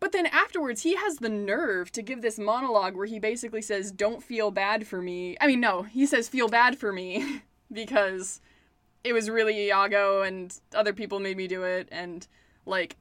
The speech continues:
I also did great things for the state, and I was good in battle, and, like, don't forget all that good stuff when you're talking about me. And then he kills himself. Which makes me think he does not realize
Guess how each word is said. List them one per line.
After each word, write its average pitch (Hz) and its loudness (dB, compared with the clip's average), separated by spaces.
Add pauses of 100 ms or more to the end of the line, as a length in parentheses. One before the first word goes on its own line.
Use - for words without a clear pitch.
I 220 10
also 214 6
did 208 0
great 196 0
things 196 -4
for 202 -6
the 190 -6
state, 185 -4
and 185 -6
I 180 -4 (440)
was 220 0
good 208 2
in 190 -2
battle, 185 2
and, 180 -4
like, 185 -4
don't 220 0
forget 196 0
all 185 -2
that 180 -2
good 180 -6
stuff 175 -4 (380)
when 196 -2
you're 180 -4
talking 175 -4
about 170 -4
me. 170 -10
And 254 0
then 240 0
he 214 0
kills 175 -4
himself. - -12 (2500)
Which 285 0
makes 262 0
me 320 4
think 214 -2
he 214 -6 (440)
does 233 2
not 208 2
realize 190 0